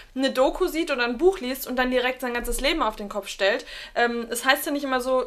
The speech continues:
es heißt ja nicht, nur weil Lena und ich das so radikal in Anführungszeichen gemacht haben, dass das unser Umfeld auch so macht. Und das, da, das hat schon wirklich lang gedauert, bis wir dahin gekommen sind. Aber wir glauben,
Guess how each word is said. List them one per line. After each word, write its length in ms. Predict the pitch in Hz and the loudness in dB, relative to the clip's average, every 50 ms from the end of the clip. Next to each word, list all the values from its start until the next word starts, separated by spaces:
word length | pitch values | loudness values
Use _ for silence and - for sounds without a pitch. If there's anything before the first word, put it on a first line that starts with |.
| - | -2
es 240 | - - - 233 - | -6 -6 -4 -4 -2
heißt 200 | 262 262 262 254 | -2 -2 -2 0
ja 60 | 311 | -2
nicht, 380 | 277 269 277 277 - - - - | -2 -2 -2 -6 -8 -12 -12 -10
nur 260 | 233 247 247 262 254 | -6 -4 -2 -2 -2
weil 120 | 247 240 233 | -2 -2 0
Lena 340 | 233 254 294 349 359 269 | 0 0 0 2 2 2
und 100 | 240 233 | 2 0
ich 140 | 330 392 - | -2 -4 -2
das 320 | - 302 285 285 - - - | 0 -2 -2 -2 -4 -10 -10
so 500 | - - 208 208 240 233 226 214 214 - | -14 -10 -6 -4 -2 -2 0 -2 -2 -4
radikal 680 | - - 208 214 226 240 262 285 269 - - - 233 226 | -4 -6 -4 0 0 0 0 0 -2 -6 -2 -2 0 0
in 120 | 220 220 | 0 0
Anführungszeichen 760 | 233 247 285 294 - 190 190 190 - - - 196 196 196 208 | -2 -2 -2 -4 -6 -10 -12 -12 -10 -6 -4 -4 -4 -6 -8
gemacht 380 | 202 214 214 226 254 - - - | -6 -2 0 0 0 -2 -4 -4
haben, 140 | 202 208 208 - - - - - | -4 -4 -6 -10 -16 -16 -10 -6
dass 160 | - 240 240 | -4 -4 -2
das 180 | - 254 247 - | -2 -4 -4 -4
unser 260 | 233 240 247 233 - | -6 -4 -4 -4 -4
Umfeld 320 | 247 247 - - 247 226 | -4 -6 -6 -6 -4 -2
auch 220 | - 214 233 240 - | 0 0 0 -2 -2
so 160 | - - 196 | -8 -10 -10
macht. 300 | 185 175 180 - - - | -10 -12 -14 -14 -14 -12
Und 200 | 208 208 202 202 - - - - - | -10 -10 -10 -12 -14 -16 -16 -8 -2
das, 240 | - 240 240 233 - - - - 226 | 0 0 0 0 -2 -6 -10 -8 0
da, 160 | - 214 226 220 - - - | 2 4 4 2 0 -8 -6
das 220 | 254 - - 262 | -6 -4 -2 -2
hat 140 | 269 262 - | -2 -2 -2
schon 240 | - 254 220 220 208 | -4 -6 -6 -4 -4
wirklich 320 | 247 240 240 233 233 208 | -4 -4 -4 -6 -8 -4
lang 200 | 226 214 214 214 | -2 -2 -2 -2
gedauert, 420 | 220 214 214 208 202 202 202 196 - | -2 0 2 2 4 4 2 0 -4
bis 140 | 202 - 202 | -10 -8 -8
wir 60 | 202 | -6
dahin 200 | 208 208 208 220 | -6 -6 -6 -8
gekommen 300 | 214 202 - 208 190 196 | -8 -8 -8 -10 -8 -6
sind. 240 | 196 208 220 247 240 - - - - - | -6 -6 -6 -6 -8 -12 -14 -14 -6 -2
Aber 240 | - 220 226 226 226 | 0 2 2 2 2
wir 120 | 220 233 | 0 0
glauben, 680 | 208 226 226 220 226 226 226 226 220 220 220 220 226 | 4 6 6 6 6 4 2 -2 -4 -4 -6 -8 -12